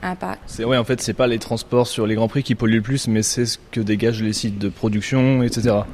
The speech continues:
Speaker 1: Ouais. Et, euh, les sites comme tels, une fois que, que l'écurie est rendue à un circuit,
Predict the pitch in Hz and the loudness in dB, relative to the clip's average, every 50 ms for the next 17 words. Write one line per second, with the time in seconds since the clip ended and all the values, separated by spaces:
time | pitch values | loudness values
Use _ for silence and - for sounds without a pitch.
0 | - - - 196 196 185 - - - - - - - - - - - - - - | -10 -8 -6 -6 -6 -6 -8 -10 -12 -14 -12 -14 -14 -16 -14 -14 -16 -16 -16 -12
1 | - - 208 208 208 202 196 196 190 185 185 180 180 180 - - 202 190 202 202 | -6 -2 0 0 2 2 0 0 0 -2 -2 -2 -4 -4 -4 -4 0 0 0 0
2 | 185 - - - 254 247 - - 214 208 202 202 190 202 208 208 214 220 220 226 | 0 -2 -4 -4 -4 -4 -2 0 0 0 0 0 -2 -2 -2 0 0 0 0 -2
3 | 226 226 - 208 208 202 - - - 247 240 240 240 - 208 202 190 190 185 185 | -2 -2 0 0 0 0 -2 -2 0 0 0 0 -2 -2 -2 0 0 0 0 -2
4 | 175 - - - - - - - - 208 208 208 214 208 - 202 208 214 226 226 | -4 -8 -12 -18 -20 -20 -20 -8 -2 -2 0 0 0 -2 -2 -4 -2 0 2 2
5 | 220 202 196 190 190 202 202 196 196 185 - 240 262 269 233 202 165 - - - | 4 4 2 2 0 0 -2 -2 -4 -4 -2 0 2 2 2 0 0 -4 -4 -4
6 | 208 202 - - - 226 262 339 | -4 -6 -6 -8 -6 -2 -2 -2